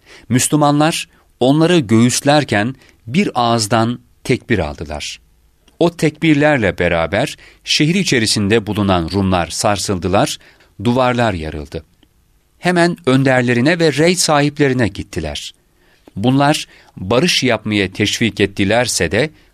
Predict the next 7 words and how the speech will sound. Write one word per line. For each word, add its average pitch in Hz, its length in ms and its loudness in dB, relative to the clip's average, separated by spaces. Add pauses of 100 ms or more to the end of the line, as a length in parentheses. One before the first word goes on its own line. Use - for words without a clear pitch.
halk 156 520 -4 (120)
barışa 110 420 0
yanaşmadı. 143 640 -2 (580)
Bunu 160 300 0
teklif 180 440 -2
ettiklerinden 101 840 0
dolayı 90 400 -2